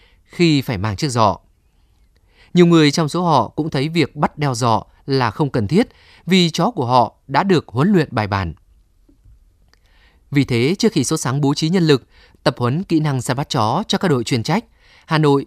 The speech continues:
và các đô thị có lẽ nên tập trung vào công tác phòng ngừa nhiều hơn và thực thi những quy định mang tính nền tảng. Việc quản lý dữ liệu chó nuôi trên địa bàn không hề khó, với sự kết nối thuận lợi về thông tin và các giao thức trao đổi tiên tiến hiện nay.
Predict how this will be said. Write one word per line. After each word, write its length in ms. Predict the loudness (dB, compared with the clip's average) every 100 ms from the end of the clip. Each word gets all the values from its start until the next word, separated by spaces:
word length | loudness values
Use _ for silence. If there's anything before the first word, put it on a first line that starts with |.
| _
và 340 | -2 0 0
các 140 | 0 -2
đô 140 | -2
thị 280 | 0 -2 -2
có 100 | -2
lẽ 200 | -2 -2
nên 160 | -2 -2
tập 140 | -2 -4
trung 200 | -4 -2
vào 120 | -4
công 180 | -6 -6
tác 160 | -6
phòng 160 | -4 -4
ngừa 80 | -4
nhiều 180 | -4
hơn 220 | 2 2 2 _ _ _
và 160 | -2 -2
thực 160 | -2 -2
thi 200 | 0 0
những 180 | -2
quy 120 | -2 -2
định 160 | -2 -4
mang 200 | -8 -6
tính 160 | -4
nền 180 | -2 -4
tảng. 280 | -4 -4 -6 -12 _ _ _ _ _ _ _
Việc 280 | 0 2 2
quản 140 | 0 0
lý 180 | -2
dữ 160 | -2 -2
liệu 160 | -2 -2
chó 140 | -4 -2
nuôi 280 | 2 2 2
trên 140 | 0
địa 100 | 0
bàn 280 | 0 -2 -2
không 200 | -2 -2
hề 80 | -2
khó, 420 | -2 -2 -2 -8 _ _ _
với 140 | -2
sự 140 | 0 0
kết 160 | -2
nối 140 | -4 -4
thuận 140 | -2
lợi 220 | 0 -2 -2
về 100 | -4
thông 160 | -4 -2
tin 260 | 0 -2 -4 _ _ _
và 300 | 0 2 0
các 180 | -4
giao 140 | -2 -2
thức 180 | -2 -4
trao 160 | -4 -2
đổi 220 | -2 -2
tiên 220 | -2 -2
tiến 160 | -2 -4
hiện 140 | -4
nay. 280 | -2 -2